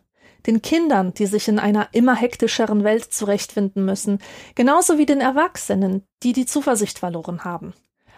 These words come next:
Angst ist kein guter Begleiter. Unsere Gesellschaft ist heute viel zu stark davon geprägt.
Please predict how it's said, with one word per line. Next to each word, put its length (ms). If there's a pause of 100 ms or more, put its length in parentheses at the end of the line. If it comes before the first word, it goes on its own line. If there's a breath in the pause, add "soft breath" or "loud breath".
(160)
Angst 360
ist 160
kein 240
guter 240
Begleiter. 640 (360 soft breath)
Unsere 360
Gesellschaft 640
ist 200
heute 340
viel 260
zu 160
stark 320
davon 300
geprägt. 580